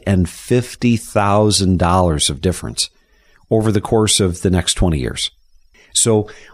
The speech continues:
what are we doing to identify what Social Security is gonna provide for us? If you don't know, I encourage you to go to the website, fill in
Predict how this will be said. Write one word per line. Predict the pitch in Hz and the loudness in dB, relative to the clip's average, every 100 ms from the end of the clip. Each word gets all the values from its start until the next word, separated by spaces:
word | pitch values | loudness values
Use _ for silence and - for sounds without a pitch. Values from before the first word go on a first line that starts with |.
| _ - | _ -2
what | 98 110 151 | 0 2 2
are | |
we | 139 127 | 4 2
doing | 104 143 123 87 92 | 2 2 2 2 2
to | - 98 | 2 2
identify | 95 104 117 123 104 98 | 2 2 0 2 2 2
what | 95 | 2
Social | - 98 107 | 2 0 0
Security | 98 92 87 76 82 | -2 0 0 2 2
is | 85 | 0
gonna | 95 | 0
provide | 85 90 107 175 | 0 2 2 0
for | - 73 | 0 -2
us? | 123 - | -2 -2
If | 127 165 170 | 0 0 2
you | 165 | 2
don't | 131 117 - | 2 0 0
know, | 107 123 - - - - | 2 0 -2 -14 -20 -6
I | - | 0
encourage | 101 90 123 123 104 | 2 2 2 2 2
you | 98 | 0
to | |
go | 90 104 127 | 2 2 2
to | - | 0
the | 95 | 2
website, | 87 160 170 - 65 82 - _ _ _ _ _ | 2 2 0 0 0 0 -4 _ _ _ _ _
fill | - - - 110 131 | -18 -12 0 2 4
in | 127 135 151 170 | 2 2 0 -2